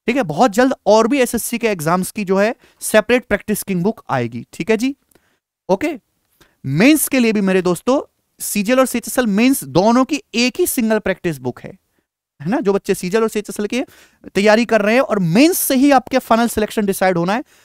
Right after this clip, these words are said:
तो प्रीवियस ईयर के इन हजार क्वेश्चंस को जरूर सॉल्व करें। ये सारी बुक चैप्टर वाइज है,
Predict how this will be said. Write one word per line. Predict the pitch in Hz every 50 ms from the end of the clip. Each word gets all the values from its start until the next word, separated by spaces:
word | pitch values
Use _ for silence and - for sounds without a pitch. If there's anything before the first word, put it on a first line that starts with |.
| _ _ _
तो | -
प्रीवियस | 180 _ - 190 220 233 226 - -
ईयर | 202
के | 202 - 254
इन | 269 233 208
हजार | 156 139 131 127 147 165 190 196
क्वेश्चंस | - 160 160 - - 147 151 -
को | - 143
जरूर | 139 131 131 131 135 131
सॉल्व | - - 117 120 117
करें। | - 120 123
ये | 127
सारी | 123 - 165 196 226
बुक | 233 262 -
चैप्टर | - 170 - - 226
वाइज | 226 214 214 214 196 220
है, | 240 254